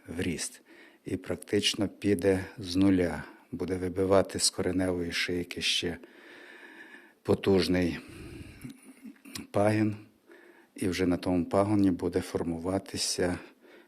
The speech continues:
майбутній врожай. Так що не поспішайте.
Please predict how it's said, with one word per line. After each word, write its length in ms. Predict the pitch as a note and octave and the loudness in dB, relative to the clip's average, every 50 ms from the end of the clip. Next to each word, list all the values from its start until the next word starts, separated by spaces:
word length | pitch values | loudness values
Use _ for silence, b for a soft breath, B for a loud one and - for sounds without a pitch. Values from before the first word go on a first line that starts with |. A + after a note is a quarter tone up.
| B _ | B _
майбутній 600 | G2 F2+ F2 E2+ D2+ - G2 F#2+ F#2 - G2+ F#2+ F2 | -6 -4 -2 -2 -2 -2 -4 -4 -2 -2 -2 -2 0
врожай. 600 | E2+ - F#2 F2 D#2 - D#2 D2+ C#2+ C2+ - - - - _ _ _ _ b b b b b b b b b b b b b _ _ _ | 0 0 0 0 0 -2 -4 -6 -6 -8 -10 -12 -16 -20 _ _ _ _ b b b b b b b b b b b b b _ _ _
Так 260 | - G2 F#2+ F#2 - | -4 -2 -2 -2 -2
що 440 | - - - - - G#2 F#2+ F2 E2+ B B B B B B _ _ _ b b b b b b b b _ - | -2 -2 -2 0 0 0 0 0 0 B B B B B B _ _ _ b b b b b b b b _ -4
не 200 | F2+ F2+ F#2+ F#2 | -2 0 0 0
поспішайте. 1040 | F2+ - F#2+ F2+ - - - E2 - - - F2 F2 F2 F2 - - G#2+ A2 A2+ | -2 -2 -4 -4 -4 -6 -4 -4 -2 0 0 0 0 0 -2 -2 -2 -2 -2 -2